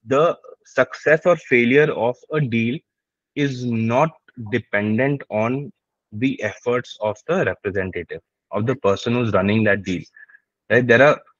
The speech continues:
so many external factors that come in. Right? You might be doing the best of sales meetings, pitches, demonstrations, but the,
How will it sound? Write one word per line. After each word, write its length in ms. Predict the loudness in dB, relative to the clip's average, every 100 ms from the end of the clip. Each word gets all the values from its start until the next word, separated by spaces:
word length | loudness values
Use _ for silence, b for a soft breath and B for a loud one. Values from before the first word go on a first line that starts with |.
| -20
so 380 | -18 -2 0
many 220 | 2 0 0
external 400 | -2 0 0 0
factors 420 | 0 0 0 -4 -2
that 180 | -6 -4
come 180 | -6 -6
in. 100 | -2
Right? 140 | 0
You 140 | 2 4
might 340 | 4 4 2
be 140 | -2
doing 340 | 0 0 -2 -2
the 100 | -4
best 540 | -6 0 2 2 0
of 140 | 0 0
sales 260 | 0 0 0
meetings, 460 | -2 -6 -6 -8 -8 -6
pitches, 460 | -6 -2 0 0 -2 -2
demonstrations, 880 | 0 0 -4 -2 -2 -2 -6 -8 -10 _ -20 _ _ _ _ _ _ _ _ _ _ 0
but 320 | 6 6 8
the, 160 | 6